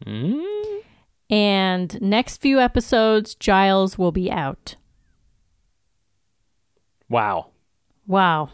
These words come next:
Speaker 1: I think those are really good predictions.
Speaker 2: I mean, I think that they were all really hard to see, you know?
Speaker 1: What are you saying, Sammy Joe? Are you saying
Speaker 2: Ah.
Speaker 1: that my intuition is basic? <laughs>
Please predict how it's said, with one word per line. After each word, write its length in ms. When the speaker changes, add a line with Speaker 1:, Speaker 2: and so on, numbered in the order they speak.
Speaker 1:
I 60
think 200
those 240
are 320
really 300
good 220
predictions. 720
Speaker 2:
I 100
mean, 200
I 120
think 300
that 120
they 140
were 160
all 280
really 480
hard 380
to 80
see, 440
you 140
know? 340
Speaker 1:
What 100
are 60
you 140
saying, 520
Sammy 380
Joe? 420
Are 80
you 200
saying 500
Speaker 2:
Ah. 280
Speaker 1:
that 160
my 200
intuition 1040
is 260
basic? 720
<laughs> 80